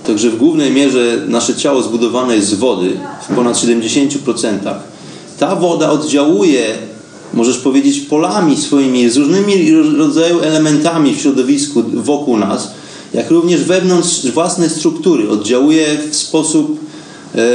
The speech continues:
pewnego rodzaju radiacji, pewnego rodzaju fali, pewnego rodzaju częstotliwości.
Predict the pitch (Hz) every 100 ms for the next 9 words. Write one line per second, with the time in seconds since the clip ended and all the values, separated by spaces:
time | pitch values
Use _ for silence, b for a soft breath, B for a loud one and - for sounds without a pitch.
0 | 120 - - - - - 135 147 147 147
1 | 131 147 143 143 127 160 143 - 98 92
2 | 110 120 123 123 117 135 135 131 127 -
3 | - - - - - - - 165 170 123
4 | 98 117 120 123 120 139 139 151 147 160
5 | 147 165 175 165 - -